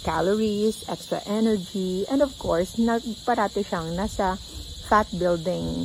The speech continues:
mechanism because insulin is always present. Remember, kahit anong pagkain pa yung kinakain mo, it will always spike up insulin. And so, that's why, as much as possible, it would be best if you can limit your intake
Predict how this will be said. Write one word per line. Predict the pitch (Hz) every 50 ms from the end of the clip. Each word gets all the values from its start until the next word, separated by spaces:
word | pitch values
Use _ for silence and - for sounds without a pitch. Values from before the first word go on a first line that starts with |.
| 233 170 165 - - -
mechanism | 208 269 - - 240 185 160 160 - - 165 160 170 185
because | 262 277 - - 202 202 196 - - -
insulin | - 254 262 269 - 254 226 226 226 214
is | 202 202 -
always | - - 190 175 170 170 170 190 - -
present. | - 175 165 156 - 208 190 170 - - -
Remember, | - 190 185 190 226 285 254 208 180 180 190 185 - - - - - - -
kahit | 226 226 220 247 233 -
anong | 220 226 233 -
pagkain | 247 220 - - 202 - 185 185
pa | - 190 190
yung | 190 190
kinakain | - 196 190 - - 175 - 190 185 175
mo, | 170 170 170 180 - - - - - -
it | 226 208 -
will | 220 202 -
always | 202 180 190 208 220 240 233
spike | - - - 190 165 165 - - -
up | 170 160 - -
insulin. | 165 160 160 - - 160 165 160 147 151 - - - - - - - - - - - - - -
And | 202 208 220 202
so, | - - 185 160 - -
that's | - 180 202 226 - - -
why, | 165 - - - -
as | 180 - - -
much | 226 -
as | - -
possible, | - - 165 - - - 160 - - - - - - - - - - -
it | - -
would | 214 220 202 175
be | 208 196
best | 156 143 - 170 175 160 - - -
if | 202 165 - - 208
you | 202 226 226 -
can | - 214 196 190 190 165 151
limit | 156 165 165 170 180 - -
your | 180 170 160 160 156 151 151 147 - -
intake | 214 220 262 285 - - 170 170